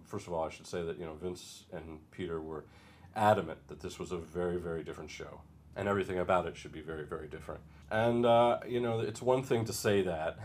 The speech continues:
<laughs> and incorporate that into your head, but it's a whole other thing to, to actually do it when you've been coming off six or seven years of something that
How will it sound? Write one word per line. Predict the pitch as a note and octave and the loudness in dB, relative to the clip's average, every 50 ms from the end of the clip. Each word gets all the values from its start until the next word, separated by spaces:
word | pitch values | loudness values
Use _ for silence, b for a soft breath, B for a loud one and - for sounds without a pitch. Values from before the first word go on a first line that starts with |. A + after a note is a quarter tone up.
| - - - | -12 -4 -2
<laughs> | A2 - - G#2+ F2 - - - - - - - - - - | -2 -2 0 -2 -4 -4 -8 -10 -10 -14 -16 -18 -16 -10 -6
and | F#2 F#2 F2+ F2+ F2+ F2+ - - | -6 -4 -4 -4 -4 -6 -6 -8
incorporate | F#2 F2 - - - G#2+ F#2+ - F#2+ F2+ F2 E2+ - | -8 -8 -8 -2 0 0 0 0 -2 -4 -4 -2 -2
that | F#2 F2 E2+ | -2 -2 -2
into | E2+ E2 D#2+ - - | -2 -6 -8 -10 -8
your | E2 D#2+ D#2+ | -8 -8 -6
head, | F2+ F2 E2 D#2+ D2 | -4 -4 -4 -4 -6
but | E2 D#2+ | -6 -6
it's | E2 D#2 - - B B B B | -8 -8 -10 -14 B B B B
a | F#2 | 0
whole | F2 G#2+ G#2 G2 | 2 2 4 4
other | G2 F#2+ E2+ D#2+ | 4 2 0 -2
thing | - F2+ E2+ E2 D#2+ | -2 -4 -6 -6 -8
to, | - - E2 D#2 | -10 -10 -12 -12
to | - - F2 | -8 -6 -6
actually | E2 E2+ - - E2+ D#2 D2 D2 - | -6 -6 -6 -10 -12 -12 -14 -16 -10
do | - G2+ G2+ G2 F2 | -6 -4 -4 -4 -4
it | D2+ D2 - - B B B B B B B B | -6 -10 -12 -14 B B B B B B B B
when | - E2+ E2+ E2+ | -10 -8 -8 -6
you've | E2+ E2 E2 - - | -6 -8 -10 -10 -10
been | F2+ E2 E2 | -10 -10 -10
coming | D#2+ - G#2 F2+ E2+ E2 E2 | -6 -4 -2 -2 -2 -4 -4
off | E2 D#2+ D#2+ D#2+ D#2+ - - - - - - - - - - - | -2 0 0 0 -2 -2 -6 -16 -20 -20 -20 -20 -20 -20 -20 -18
six | - - - F#2 F2 - - | -14 -8 -8 -6 -8 -8 -10
or | E2 | -12
seven | - - F2+ E2+ E2 E2 D#2+ | -8 -6 -6 -6 -6 -6 -8
years | E2 E2 D#2+ D#2 D#2 D#2 - - | -8 -8 -8 -8 -10 -10 -10 -10
of | E2+ D#2 | -10 -8
something | - - F2 D#2+ - F2 D#2+ D#2+ | -6 -6 -8 -8 -8 -10 -10 -8
that | D#2+ D#2+ D#2 | -8 -10 -10